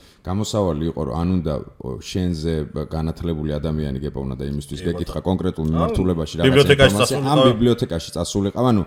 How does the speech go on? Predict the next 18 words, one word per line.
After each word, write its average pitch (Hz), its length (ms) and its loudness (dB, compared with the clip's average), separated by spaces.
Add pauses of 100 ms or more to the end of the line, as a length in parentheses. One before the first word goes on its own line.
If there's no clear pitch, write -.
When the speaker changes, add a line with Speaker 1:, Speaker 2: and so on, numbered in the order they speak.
(160)
Speaker 1:
რას 110 220 -4
ვიძახი, 95 300 -4
იცი, 90 160 -4
რომ 107 120 2
ეს 113 160 0
მოითხოვდა 92 580 -2
დროის 95 380 0
პროცესს, 117 560 -2 (340)
იქ 131 180 -2
მისვლა, 104 500 2 (120)
რაღაცა 90 300 -4
კონსპექტის 92 560 -4
გაკეთება, 85 480 0
ასე 92 240 2
შემდეგ, 123 300 2
ასე 95 220 2
შემდეგ. 78 240 -4
ანუ 95 160 -2